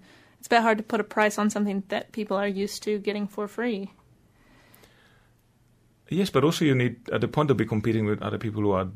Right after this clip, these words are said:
Speaker 2: doing it, who will be continue to
Speaker 1: Yeah.
Speaker 2: do it for free. Um, I suspect that what, that one thing that might happen is that, uh, we're gonna get locally owned newspapers again, and you're gonna get really local news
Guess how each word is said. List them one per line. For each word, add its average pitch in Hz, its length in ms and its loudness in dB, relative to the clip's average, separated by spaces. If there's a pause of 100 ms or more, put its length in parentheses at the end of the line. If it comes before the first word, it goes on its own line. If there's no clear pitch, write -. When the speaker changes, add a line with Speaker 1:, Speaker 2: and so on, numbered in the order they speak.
(140)
Speaker 2:
doing 110 160 2
it, 104 140 -2
who 113 80 -2
will 107 80 2
be 107 100 -2
continue 120 420 0
to - 60 -4
Speaker 1:
Yeah. - 60 -4
Speaker 2:
do 85 80 -4
it - 100 -8
for - 100 -18
free. - 240 -10 (360)
Um, 95 760 -4 (100)
I 147 100 2
suspect 175 400 -2
that 101 60 -4
what, 98 160 -4 (120)
that 95 140 -4
one 98 180 -2
thing 101 140 -6
that 95 80 -4
might 92 200 -4
happen 98 320 -6
is 92 160 -12
that, - 320 -8 (180)
uh, 98 260 -10 (960)
we're 104 160 -2
gonna 110 200 -2
get 92 200 -6 (840)
locally 104 320 -2
owned 92 140 0
newspapers 120 340 -6
again, - 200 -12 (1040)
and 95 120 -6
you're 98 100 -6
gonna 95 180 -6
get 92 340 -8 (400)
really 104 360 2
local 101 400 -2
news 110 500 -6